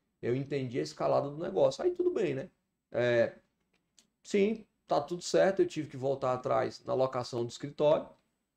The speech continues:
tive que desfazer acordos, tive que abandonar pessoas, fez parte do processo.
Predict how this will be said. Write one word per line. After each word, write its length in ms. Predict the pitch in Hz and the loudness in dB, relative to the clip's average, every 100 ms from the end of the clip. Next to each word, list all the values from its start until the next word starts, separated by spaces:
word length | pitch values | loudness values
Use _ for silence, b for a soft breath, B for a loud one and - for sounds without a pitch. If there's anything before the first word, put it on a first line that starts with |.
| _ _ - - _ _ _ | _ _ -20 -20 _ _ _
tive 260 | - 160 139 | -4 -2 -2
que 100 | - | -6
desfazer 560 | 127 131 - 131 127 - | -8 -6 -2 -2 0 -2
acordos, 720 | - 135 135 185 175 - - | -2 -4 -4 -4 -10 -16 -10
tive 260 | 156 151 | -6 -6
que 380 | 135 135 127 113 _ _ _ _ | -6 -8 -8 -10 _ _ _ _
abandonar 600 | 127 135 139 135 135 123 | -2 2 4 2 2 0
pessoas, 600 | 143 151 - 139 170 - | 0 -2 0 0 0 -2
fez 280 | - 143 120 | -4 -2 -2
parte 360 | - 123 117 - | 2 2 2 -4
do 80 | |
processo. 640 | 123 135 151 143 143 175 | -4 -2 -2 2 2 0